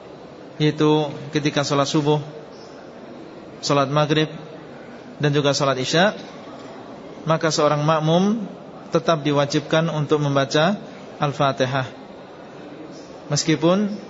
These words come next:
dalam keadaan sholat yang jahriyah. Dan ini adalah pendapat sebagian ulama dan pendapat yang dikuatkan oleh sebagian guru kita di sini.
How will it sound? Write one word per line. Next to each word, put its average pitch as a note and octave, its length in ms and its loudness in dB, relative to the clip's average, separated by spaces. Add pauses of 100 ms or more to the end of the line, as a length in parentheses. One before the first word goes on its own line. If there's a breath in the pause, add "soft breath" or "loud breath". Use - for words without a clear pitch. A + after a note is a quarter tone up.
(360)
dalam D#3 240 4
keadaan D3 320 2
sholat D#3 320 4
yang D3 160 0
jahriyah. C3 480 2 (1400)
Dan D#3 240 2
ini E3+ 100 4
adalah D#3 380 4 (260)
pendapat D3+ 380 2
sebagian C#3 340 2
ulama C#3+ 400 4 (1600)
dan D3+ 160 0
pendapat D3 420 2
yang C#3+ 60 0
dikuatkan D3+ 880 0
oleh D3 100 2
sebagian C#3 480 2
guru C#3+ 160 2
kita C#3 240 0
di C3+ 80 -2
sini. D#3 240 2